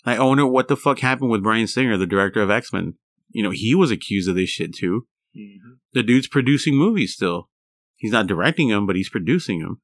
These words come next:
Speaker 1: I don't know, man. I don't know what to tell you. But I, I think we need to talk about the movie now because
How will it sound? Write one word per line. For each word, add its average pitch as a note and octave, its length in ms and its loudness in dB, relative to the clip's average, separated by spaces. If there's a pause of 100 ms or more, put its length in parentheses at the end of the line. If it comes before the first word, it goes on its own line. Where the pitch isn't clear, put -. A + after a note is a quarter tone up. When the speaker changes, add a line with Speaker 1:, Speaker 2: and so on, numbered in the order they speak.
(1000)
Speaker 1:
I E2 160 -6
don't A2 100 2
know, B2+ 160 4
man. F#2 340 0 (1080)
I G#2+ 140 4
don't A2+ 80 2
know A#2 60 4
what G#2+ 100 -2
to - 100 -20
tell B2+ 200 2
you. G2+ 160 -2 (640)
But G#2+ 280 2 (840)
I, A2 220 -2
I B2 40 0
think G3 160 0
we G3 120 -2
need D#3+ 80 4
to G2+ 80 0
talk G2+ 260 -4
about F#2 240 -2
the G2 80 -6
movie D#3+ 240 2
now F2+ 220 -2
because E2+ 560 -6